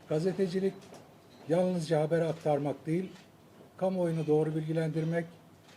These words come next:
toplumsal hafızayı diri tutmak ve demokrasinin sağlıklı işlemesine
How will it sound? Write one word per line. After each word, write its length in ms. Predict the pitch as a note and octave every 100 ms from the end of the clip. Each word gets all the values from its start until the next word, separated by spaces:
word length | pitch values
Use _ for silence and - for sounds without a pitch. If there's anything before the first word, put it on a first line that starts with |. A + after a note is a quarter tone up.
| - -
toplumsal 540 | D#3+ D#3 E3+ D#3+ F3 E3
hafızayı 580 | D3+ D3 D3+ C#3+ D3 C3
diri 200 | E3+ -
tutmak 400 | D#3 - D3+ F3+ - - - - - -
ve 180 | D#3 E3 D3
demokrasinin 680 | D#3+ E3 D#3+ E3 D#3 D3+ E3+
sağlıklı 480 | D#3 D#3 D#3 D#3 F3
işlemesine 560 | D3+ D3+ C#3+ C#3 C#3+